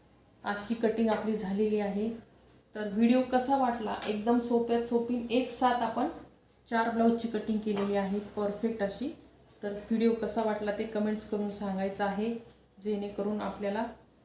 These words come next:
चांगल्यात चांगलं शिकायचं आहे. कमी वेळेमध्ये ब्लाऊज कसे कट करायचे ते आज आपण पाहिलेलं आहे. आणि आपल्या क्लासचा आजचा चोवीसावा दिवस होता,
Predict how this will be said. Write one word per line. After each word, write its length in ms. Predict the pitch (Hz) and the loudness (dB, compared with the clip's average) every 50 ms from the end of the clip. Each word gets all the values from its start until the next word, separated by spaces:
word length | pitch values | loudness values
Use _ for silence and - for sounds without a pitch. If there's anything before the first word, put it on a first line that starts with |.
| - - - - _ _ _ - _ _ _ _ _ - - - _ _ _ _ _ _ _ | -20 -20 -20 -20 _ _ _ -20 _ _ _ _ _ -20 -20 -20 _ _ _ _ _ _ _
चांगल्यात 420 | - 240 226 214 208 214 226 226 226 | -6 -4 -2 -2 0 0 0 -2 -2
चांगलं 360 | - - 226 220 220 220 220 220 | 0 0 0 2 2 2 2 0
शिकायचं 520 | - - 226 - - 233 233 233 - 233 | 0 -2 -2 0 2 4 4 4 2 0
आहे. 220 | 214 208 208 208 214 208 - | 0 0 0 0 0 0 0
कमी 280 | - 226 226 233 247 240 | 2 6 6 6 6 8
वेळेमध्ये 420 | 233 233 226 226 226 226 214 226 233 | 6 6 6 6 4 2 2 0 0
ब्लाऊज 300 | 220 202 202 214 208 - | 0 2 0 0 0 -2
कसे 320 | - - 214 - - 233 | -4 -4 -4 -2 -2 -2
कट 200 | 233 220 - - - | -2 -2 -6 -6 -6
करायचे 400 | 202 202 202 202 202 214 202 - | -6 -4 -6 -6 -6 -6 -6 -6
ते 60 | 214 202 | -6 -4
आज 200 | 202 196 196 196 | -4 -4 -4 -4
आपण 280 | 190 196 196 220 233 233 | -4 -4 -4 -4 -6 -6
पाहिलेलं 500 | - - 196 190 190 190 196 196 196 190 | -6 -6 -4 -4 -2 -2 -2 -2 -4 -4
आहे. 300 | 190 185 180 202 220 233 - - - - - - - - - - | -6 -6 -6 -6 -6 -8 -10 -14 -18 -20 -20 -20 -20 -20 -20 -12
आणि 180 | - 202 196 202 | -8 -6 -4 -4
आपल्या 280 | 196 - - - 101 98 98 | -4 -4 -4 -4 -4 -4 -4
क्लासचा 720 | - - 104 202 196 190 190 185 - - - - 220 226 | -4 -6 -4 -2 0 0 0 -2 -4 -8 -4 -2 0 0
आजचा 380 | 220 208 - - - - 202 196 196 - | 2 0 -2 -4 -2 -2 -2 -2 -2 -4
चोवीसावा 600 | - 202 196 202 202 - - 196 196 202 196 190 | -6 -4 -4 -4 -6 -4 -4 -4 -2 -2 -2 -2
दिवस 340 | 190 196 190 196 196 196 208 | -2 -4 -4 -4 -4 -6 -8
होता, 260 | 190 - - 196 208 | -10 -8 -6 -6 -6